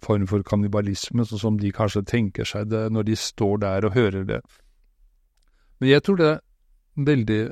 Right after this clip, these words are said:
sannsynlig og veldig realistisk, det som fortelles oss her, at for mange av disiplene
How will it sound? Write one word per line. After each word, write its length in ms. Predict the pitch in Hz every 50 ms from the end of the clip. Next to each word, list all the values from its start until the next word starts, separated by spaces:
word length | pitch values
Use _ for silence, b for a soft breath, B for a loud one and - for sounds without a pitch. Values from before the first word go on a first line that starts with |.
| - _ _
sannsynlig 920 | - - 131 127 123 - - - 113 101 98 98 101 104 117 156 185 208 180 - _ _ _ _ _ _ _ _ _ _ _ -
og 120 | 123 117
veldig 400 | 135 139 117 101 95 95 101 101
realistisk, 760 | 107 117 123 123 110 104 - - - - 160 160 156 - - _
det 180 | - 117 110 101
som 280 | - - 117 113 123 - - _ _ _ -
fortelles 520 | - - 120 - - 107 101 98 101 101 -
oss 180 | 131 123 - - 139
her, 160 | 160 208 214 - _ _ _ _ _ _ _ _
at 80 | - -
for 160 | - 131 131
mange 340 | 143 156 151 131 110 104 104
av 140 | 110 110 107
disiplene 800 | 123 123 - - - 104 - _ - 113 113 127 151 175 180